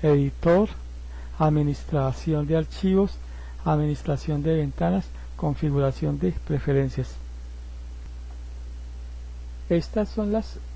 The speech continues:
extensiones más populares en este momento, en el momento de, de grabar este video. Para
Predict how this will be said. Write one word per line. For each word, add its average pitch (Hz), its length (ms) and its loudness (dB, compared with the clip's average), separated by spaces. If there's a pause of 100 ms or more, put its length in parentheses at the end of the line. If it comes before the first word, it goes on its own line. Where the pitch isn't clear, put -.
(140)
extensiones 165 920 0 (200)
más 165 240 -2 (120)
populares 143 800 -2
en 131 140 -2
este 127 280 -4
momento, 131 500 -4 (120)
en 135 60 -4
el 131 60 -4
momento 131 500 -4
de, 139 80 -4 (500)
de 151 100 2
grabar 131 380 0
este 147 360 -4
video. 131 360 -2 (1600)
Para 147 280 0